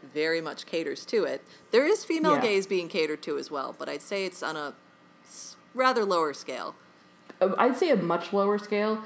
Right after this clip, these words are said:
Speaker 1: Mm.
Speaker 2: and, I mean, there are definitely people who acknowledge it, and,
Speaker 1: Mm.
Speaker 2: like, I think just saying that, like, "Oh, if, if you're, if it's all just people on the left who are, like,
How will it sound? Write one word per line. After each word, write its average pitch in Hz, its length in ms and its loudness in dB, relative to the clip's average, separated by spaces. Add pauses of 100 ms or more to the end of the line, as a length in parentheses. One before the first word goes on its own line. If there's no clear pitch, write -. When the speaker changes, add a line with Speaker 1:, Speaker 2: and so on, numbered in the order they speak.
(160)
Speaker 1:
Mm. 160 140 -8
Speaker 2:
and, 190 360 2 (100)
I 214 80 4
mean, 214 180 4
there 240 160 6
are 247 40 4
definitely 226 380 2
people 214 220 2
who 196 180 2
acknowledge 165 500 -2
it, 240 240 0 (320)
and, 175 140 0
Speaker 1:
Mm. 170 40 -2
Speaker 2:
like, 175 180 0 (640)
I 196 100 6
think 196 360 0
just 190 320 -2
saying 180 440 2
that, - 180 -2
like, 156 320 -2
"Oh, 160 280 2
if, 156 340 -2
if 156 260 -2
you're, 180 280 4
if - 280 -2 (1200)
it's 214 200 2
all 180 320 4
just 175 400 -4
people 180 280 2
on 160 100 2
the 151 80 2
left 156 360 0
who 175 120 2
are, 175 160 2
like, 147 340 0